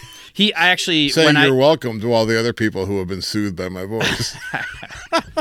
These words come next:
Speaker 1: When I was walking in, uh, he heard me 'cause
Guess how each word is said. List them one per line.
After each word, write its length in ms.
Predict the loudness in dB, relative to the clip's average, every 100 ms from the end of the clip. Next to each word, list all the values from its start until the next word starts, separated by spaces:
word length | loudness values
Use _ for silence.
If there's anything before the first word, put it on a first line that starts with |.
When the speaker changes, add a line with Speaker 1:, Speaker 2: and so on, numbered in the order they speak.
| -6 -6 -2 0 0 -4 -6 -6 0
Speaker 1:
When 200 | 0 2
I 180 | 0 0
was 180 | 0 0
walking 360 | 0 0 -2
in, 380 | 0 -2 -2 -4
uh, 480 | -4 -4 -2 -2 -4
he 320 | -6 -6 -6
heard 380 | -4 -2 -2 -2
me 340 | 0 0 0
'cause 220 | -4 -8